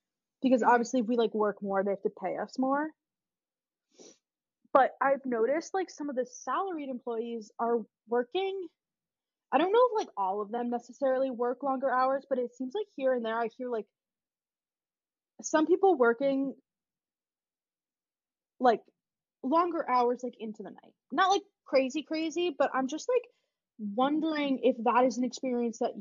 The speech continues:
Speaker 1: you have. And now that you said you're, you stayed at work longer than expecting, I'm like, "Maybe it is."
Speaker 2: Um, yes. And I think it really does depend,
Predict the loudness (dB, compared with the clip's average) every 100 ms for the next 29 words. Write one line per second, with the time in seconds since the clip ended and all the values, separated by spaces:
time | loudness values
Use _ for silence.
0 | -6 -2 0 2 2 4 4 2 0 0
1 | 2 2 0 -2 -4 -4 0 -2 -2 -8
2 | -6 0 0 0 -4 -4 -2 -2 -2 -8
3 | -10 -10 -10 -8 -10 -6 -6 -6 -8 -8
4 | -10 -2 0 4 4 2 -6 -14 _ _
5 | _ _ _ _ _ _ _ _ _ _
6 | _ _ _ _ _ _ _ -4 2 4
7 | 4 2 -2 -8 -10 -10 -8 -8 -6 -6
8 | -6 -8 -12 -14 -16 -10 -6 -6 -4 -4
9 | -2 -4 -4 -4 -6 -8 -4 -2 -4